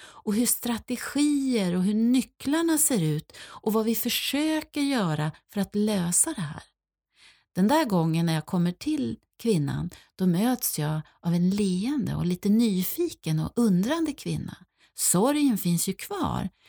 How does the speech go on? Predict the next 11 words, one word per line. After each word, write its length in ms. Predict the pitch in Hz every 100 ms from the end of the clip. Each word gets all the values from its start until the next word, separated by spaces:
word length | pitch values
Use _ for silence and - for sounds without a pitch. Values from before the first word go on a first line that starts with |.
| - - _ -
men 200 | 277 294
där 240 | 269 226 311
finns 380 | 190 175 -
en 100 | 196
helt 360 | 165 160 175 - -
annan 440 | 214 160 156 151 -
ork 500 | 285 240 151 - 190
och 80 |
förståelse, 920 | 208 202 - 320 359 247 156 - 117 143 - - -
för 80 | 214
nu 160 | 277